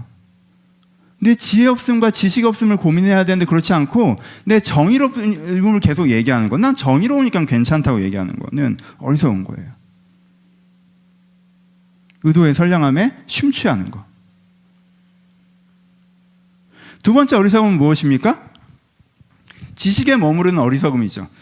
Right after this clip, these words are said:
지식에 머무르는 어리석음은 뭐예요? 아까 얘기한 것처럼 이 사람은 정답이란 걸 알잖아요. 그쵸? 정답이란 걸 알아요. 세상이 이렇게 돼야 되는 거구나. 교회가 이렇게 돼야 되는 거구나.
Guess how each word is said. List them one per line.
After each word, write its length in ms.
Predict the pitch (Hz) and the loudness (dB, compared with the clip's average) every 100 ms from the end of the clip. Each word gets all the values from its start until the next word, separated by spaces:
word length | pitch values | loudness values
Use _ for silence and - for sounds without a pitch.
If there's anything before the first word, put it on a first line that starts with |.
| _ | _
지식에 320 | - 214 311 | -4 0 2
머무르는 320 | 269 202 202 160 | 2 2 2 0
어리석음은 360 | 139 170 165 | 0 0 0
뭐예요? 220 | 127 131 135 | 0 0 -2
아까 200 | 139 135 | -2 -2
얘기한 260 | 117 143 | 0 -2
것처럼 340 | 147 147 156 - - - | -2 -4 -6 -6 -14 -8
이 100 | 190 | -2
사람은 300 | 254 269 254 | 0 0 -2
정답이란 640 | - 175 220 285 262 226 185 | -2 0 2 2 2 0 0
걸 80 | |
알잖아요. 380 | 113 107 123 98 | -2 -2 -2 -4
그쵸? 280 | 101 - 101 - _ _ _ _ - | -6 -10 -12 -16 _ _ _ _ -10
정답이란 580 | - 143 202 226 196 170 | -2 0 0 0 0 -2
걸 120 | 98 | -4
알아요. 240 | 90 85 - - _ _ _ _ _ | -8 -12 -14 -20 _ _ _ _ _
세상이 340 | - 269 277 233 | -4 0 2 2
이렇게 320 | 151 214 247 | 0 2 0
돼야 160 | 220 208 | 2 0
되는 240 | 175 151 | 0 0
거구나. 640 | 131 117 110 104 135 151 92 - - | -2 -2 -2 -2 -2 -2 -4 -10 -2
교회가 300 | 170 254 240 | 2 2 2
이렇게 300 | 151 196 226 | 0 0 0
돼야 180 | 202 180 | 0 0
되는 180 | 160 135 | 0 0
거구나. 560 | 117 165 143 90 - | 0 0 -2 -4 -14